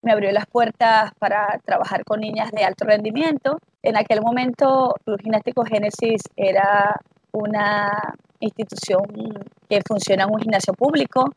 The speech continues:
Eh, las niñas que asisten a ese gimnasio son de escasos recursos. Y en el primer momento, lo que ella me dijo, "Te abro las puertas de mi club donde te formaste como gimnasta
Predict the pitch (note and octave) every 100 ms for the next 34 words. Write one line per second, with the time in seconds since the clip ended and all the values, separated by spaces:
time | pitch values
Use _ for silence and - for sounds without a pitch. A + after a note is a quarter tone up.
0 | _ - A3+ A3 G#3+ G#3 G#3+ A#3 A#3+ -
1 | A#3 A#3 A3+ - A3+ A3+ F#3+ G#3 - G3
2 | G3+ G3 - G#3 A3 D4 D4 - D#4+ -
3 | _ _ _ - - A#3 A#3 A3+ A#3 A3
4 | A#3 C4 D4 C#4+ E4 B3+ - G3+ F#3 A#3
5 | G#3+ G#3 G#3 - G#3 G#3 - D4 - B3
6 | A#3 B3+ C4 A3+ - A#3 E4+ D#4+ A#3 G#3+
7 | - G#3+ - F#3+ G#3 - C4+ B3 A#3 A3+
8 | B3+ - F#4